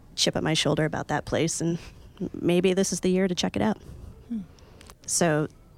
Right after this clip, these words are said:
Speaker 1: there's a few islands on our
Speaker 2: Mm-hmm.
Speaker 1: list. Meg, was there anywhere that really, like, sparked you? You're like, "Ugh,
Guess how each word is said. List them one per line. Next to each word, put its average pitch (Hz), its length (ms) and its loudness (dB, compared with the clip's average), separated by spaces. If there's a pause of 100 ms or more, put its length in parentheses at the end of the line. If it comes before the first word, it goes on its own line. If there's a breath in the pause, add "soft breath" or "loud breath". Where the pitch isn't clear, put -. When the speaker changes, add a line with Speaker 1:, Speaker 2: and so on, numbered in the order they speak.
(300)
Speaker 1:
there's 185 180 2
a 160 40 -6
few 247 240 0
islands 180 480 2
on 175 100 4
our 170 60 4
Speaker 2:
Mm-hmm. 170 80 4
Speaker 1:
list. - 420 0 (520 soft breath)
Meg, 202 260 4
was 170 140 2
there 190 100 4
anywhere 226 260 4
that 202 140 2
really, 190 240 4
like, 175 180 2 (680 loud breath)
sparked - 480 2
you? 196 80 4
You're 170 160 4
like, - 180 -4 (140)
"Ugh, 160 160 2